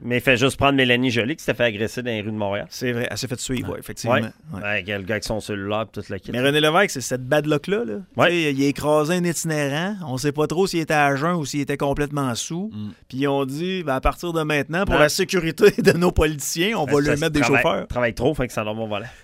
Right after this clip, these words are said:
Speaker 2: Ouais.
Speaker 1: Ouais.
Speaker 2: Fait que le jour où ça va arriver au fédéral, t'as raison. Jack Meat, euh, Singh s'était fait,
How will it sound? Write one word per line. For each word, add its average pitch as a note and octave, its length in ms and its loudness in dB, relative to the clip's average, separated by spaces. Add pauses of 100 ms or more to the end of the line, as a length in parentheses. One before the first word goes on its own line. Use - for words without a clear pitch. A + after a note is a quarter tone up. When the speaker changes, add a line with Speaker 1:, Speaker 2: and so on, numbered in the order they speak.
(120)
Speaker 2:
Ouais. A2+ 240 0 (320)
Speaker 1:
Ouais. A#2 160 -2
Speaker 2:
Fait C3 140 -2
que C3+ 80 -4
le D3+ 100 8
jour F3 200 4
où E3+ 80 0
ça D3+ 160 2
va D3 100 4
arriver C#3 200 2
au D#3+ 40 0
fédéral, C3+ 680 0
t'as B2 100 -6
raison. D#3 460 -2
Jack E3 180 0
Meat, E4+ 300 -4
euh, E3 240 2
Singh E4+ 240 -8
s'était C3 240 -6
fait, - 160 -6